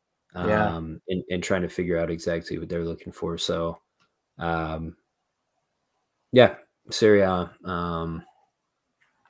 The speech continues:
Speaker 2: I don't know. I mean, eh, Serie A, Prem, Champions League, everything right now. As I said, we'll be on here next week and everything will have completely changed. And, um, we'll be talking about Brighton being the,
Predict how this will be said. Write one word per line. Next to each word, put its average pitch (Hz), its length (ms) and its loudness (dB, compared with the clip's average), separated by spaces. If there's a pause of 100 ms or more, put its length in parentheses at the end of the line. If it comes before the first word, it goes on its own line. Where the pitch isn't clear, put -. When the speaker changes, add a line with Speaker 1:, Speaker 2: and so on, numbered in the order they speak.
(120)
Speaker 2:
I 131 60 6
don't 127 80 12
know. 92 160 6
I 107 140 4
mean, 104 280 2
eh, 95 280 -6
Serie 110 320 8
A, 92 100 6
Prem, 90 480 -2
Champions 90 400 -6
League, 90 160 -4
everything 87 420 -4
right 87 180 -4
now. 82 320 -8 (240)
As 90 200 -2
I 90 60 -2
said, 82 500 -4 (720)
we'll 104 180 8
be 98 140 8
on 95 140 4
here 92 140 0
next 87 300 0
week 85 220 0
and 85 100 0
everything 82 380 -4
will 80 160 0
have - 100 -10
completely - 400 -6
changed. 80 480 -6
And, 78 320 -8
um, 78 400 -10 (140)
we'll 87 120 0
be 87 120 0
talking 85 340 2
about 85 240 0
Brighton 85 340 0
being 82 280 -4
the, 80 280 -8